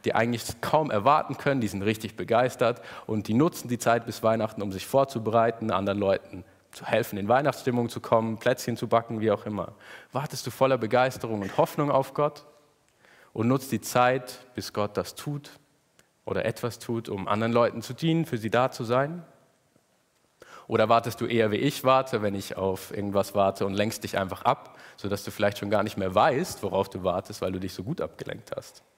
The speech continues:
Und eigentlich auch gar keine Erwartung mehr hast an Gott, weil du irgendwie verlernt hast zu warten. Oder fällt es dir gerade schwer zu warten, wie es Abraham schwer gefallen ist?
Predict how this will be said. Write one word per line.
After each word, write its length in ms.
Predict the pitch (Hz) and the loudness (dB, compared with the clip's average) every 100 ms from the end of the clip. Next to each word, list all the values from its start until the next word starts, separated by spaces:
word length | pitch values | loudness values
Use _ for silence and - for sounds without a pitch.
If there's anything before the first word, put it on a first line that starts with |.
| - - - _ _ _ _ _ _ _ _ _ _ | -20 -20 -20 _ _ _ _ _ _ _ _ _ _
Und 80 | - | 0
eigentlich 240 | 104 120 117 | 2 2 0
auch 120 | - | 2
gar 140 | 117 | 0
keine 220 | - 104 | 2 0
Erwartung 540 | 98 98 139 196 98 92 | 2 4 4 2 -6 -6
mehr 200 | 90 90 | -4 -2
hast 240 | 92 - | -4 -4
an 140 | 92 90 | -8 -6
Gott, 280 | 90 - - | -8 -10 -6
weil 140 | 95 | -4
du 120 | 98 101 | -2 -2
irgendwie 240 | 101 101 | -4 -4
verlernt 480 | - 98 113 160 - | 0 4 4 2 -4
hast 200 | - - | -8 -8
zu 120 | 92 | -2
warten. 420 | 87 - - 127 - _ _ _ - _ _ _ _ _ _ _ _ _ _ _ _ - | 0 -2 -6 -20 -20 _ _ _ -20 _ _ _ _ _ _ _ _ _ _ _ _ -2
Oder 200 | 123 143 | 0 2
fällt 200 | 151 139 | 2 0
es 80 | - | -2
dir 100 | 127 | 2
gerade 220 | 117 110 | 2 2
schwer 320 | - 107 98 | 2 2 2
zu 160 | - 90 | 0 -2
warten, 340 | 85 - 90 | -2 -2 -6
wie 60 | 98 | -6
es 120 | - | 0
Abraham 400 | 107 95 90 82 | 0 2 -4 -6
schwer 240 | - 87 | -8 -8
gefallen 380 | - - - 101 | -8 -10 -10 -10
ist? 320 | 110 107 - | -14 -18 -20